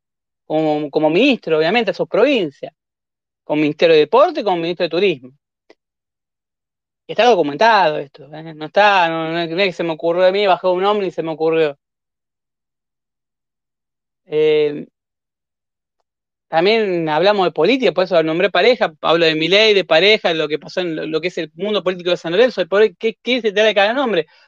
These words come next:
Constantino hoy en qué lugar está parado, Lamen en qué lugar está parado, con muy buena relación con Massa,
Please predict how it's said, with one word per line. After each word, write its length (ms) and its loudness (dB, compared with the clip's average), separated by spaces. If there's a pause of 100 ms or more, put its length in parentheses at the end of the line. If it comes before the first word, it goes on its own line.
Constantino 640 0
hoy 100 6
en 80 -4
qué 80 0
lugar 220 4
está 200 0
parado, 640 4 (800)
Lamen 480 2
en 120 -8
qué 80 -6
lugar 180 0
está 160 -2
parado, 400 4
con 120 -4
muy 120 -4
buena 180 0
relación 380 -4
con 140 -2
Massa, 640 0